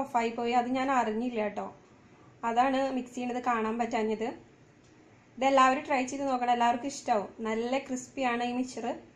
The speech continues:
നല്ല ടേസ്റ്റാണ് കഴിക്കാനും. പിന്നെ മിക്സർ സ്വതവേ എല്ലാവർക്കും ഇഷ്ടമുള്ള ഒരു വിഭവമാണല്ലോ, അതെല്ലാവർക്കും കഴിക്കാനും നല്ല ഇഷ്ടമായിരിക്കും. പിന്നെ ഇത് എനിക്ക് പഠിപ്പിച്ചു തന്ന പ്രീതിയുടെ അമ്മയാണ്. പ്രീതി അമ്മോട് പറയണം കേട്ടോ,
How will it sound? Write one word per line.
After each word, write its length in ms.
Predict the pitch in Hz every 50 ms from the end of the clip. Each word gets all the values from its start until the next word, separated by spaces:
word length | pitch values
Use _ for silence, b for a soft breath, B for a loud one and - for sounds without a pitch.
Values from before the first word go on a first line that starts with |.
| B B B B B - - -
നല്ല 160 | 240 220 233 262 277 269
ടേസ്റ്റാണ് 420 | 240 233 254 - 294 262 247 247 247 -
കഴിക്കാനും. 480 | 220 208 208 - 208 202 202 214 277 339 - - - - - - - - -
പിന്നെ 140 | - 233 240 254
മിക്സർ 240 | 247 233 - - 294 285
സ്വതവേ 240 | 285 262 269 269 277
എല്ലാവർക്കും 320 | 277 277 277 277 277 294 285
ഇഷ്ടമുള്ള 280 | - - 302 285 285 285
ഒരു 80 | 277 277 277
വിഭവമാണല്ലോ, 560 | 269 262 269 262 247 240 226 233 233 220 196 190
അതെല്ലാവർക്കും 580 | 208 220 226 233 226 226 226 233 233 - 269 277 269 -
കഴിക്കാനും 420 | 233 233 226 233 240 240 269 285 277
നല്ല 140 | 254 247 247 240
ഇഷ്ടമായിരിക്കും. 500 | - - - 214 214 214 214 - 254 277 - B B B B B B B B B -
പിന്നെ 160 | 285 269 294 269
ഇത് 60 | 302 294
എനിക്ക് 160 | 285 269 285 320 311
പഠിപ്പിച്ചു 360 | 254 247 262 - 277 254 302
തന്ന 180 | 294 277 269 285 277 -
പ്രീതിയുടെ 380 | 262 254 247 233 247 254 262 269 254
അമ്മയാണ്. 420 | 247 247 254 262 254 247 240 247 330 370 - - - B B B B B B B B B - -
പ്രീതി 240 | 262 254 254 247 285 302 277
അമ്മോട് 260 | 269 262 269 262 285 285 311
പറയണം 300 | 285 269 262 269 285 285
കേട്ടോ, 180 | 285 285 240